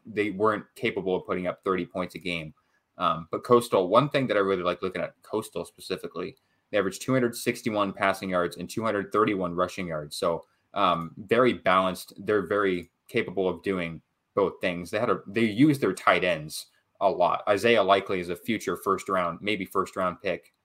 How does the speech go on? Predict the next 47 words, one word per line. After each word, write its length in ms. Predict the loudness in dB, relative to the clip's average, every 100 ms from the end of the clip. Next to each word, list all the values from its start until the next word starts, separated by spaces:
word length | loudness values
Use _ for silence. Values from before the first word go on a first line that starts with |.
| _
at 180 | -6 -2
tight 260 | 0 2 0
end 280 | -4 -6
at 160 | -8 -8
Coastal 280 | -8 -8 -8
Carolina. 580 | -2 0 0 -4 -8 -14 _ _ _
So 400 | 2 2 2 -4 0
that 240 | 4 4 4
gives 180 | 0
me 120 | -2 -4
hope 300 | -2 -4 -4
'cause 120 | 2
I, 80 | 2
I 260 | 4 0 -2 _ _
know 240 | -4 -2 0
you 180 | -2
do 220 | -2 -2 -2
as 140 | 0
well. 400 | 2 2 0 -6 _ _
Um, 220 | -4 -4
share 220 | -4 -4 -4
the 100 | -4
same 340 | -6 -6 -6
thing 260 | -4 -4 -4
about, 340 | -4 -4 -6 _ _ _ -8
um, 320 | -6 -6 -10 _ _ -8
same 240 | -6 -4
point 200 | -4 -2
about 200 | -2 -2
tight 240 | 0 2
ends. 240 | 2 -2 -4
I 80 | -6
think 180 | -6
this, 280 | -6 -8 -10 _
this 180 | -10 -8
team 220 | -8 -6
has 160 | -6 -8
too 160 | -6
many 220 | -4 -4 -2
ti-, 80 | -2 -2 -2
tight 180 | 0 0
ends 200 | -2 -6
to 120 | -4
not 220 | 2 2
be 80 | 2
using 340 | 0 0 -2
them. 220 | -8 -8